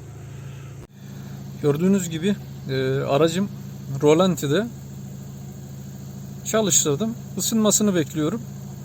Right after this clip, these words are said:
Şu an doksan dereceye yaklaştı.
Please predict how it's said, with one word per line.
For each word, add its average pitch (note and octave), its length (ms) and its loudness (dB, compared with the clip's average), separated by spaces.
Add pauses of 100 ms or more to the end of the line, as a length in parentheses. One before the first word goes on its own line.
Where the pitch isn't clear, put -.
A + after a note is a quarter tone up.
(800)
Şu - 80 -4
an F#3+ 120 2
doksan G3 360 6
dereceye G3 560 6 (120)
yaklaştı. F#3 640 2